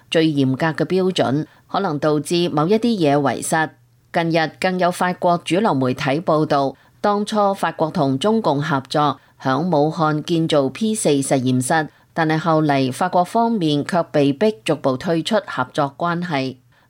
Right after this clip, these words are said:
法國費加羅報發表調查報告，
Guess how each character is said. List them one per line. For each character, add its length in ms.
法 200
國 200
費 280
加 200
羅 320
報 240
發 220
表 340
調 200
查 180
報 260
告， 360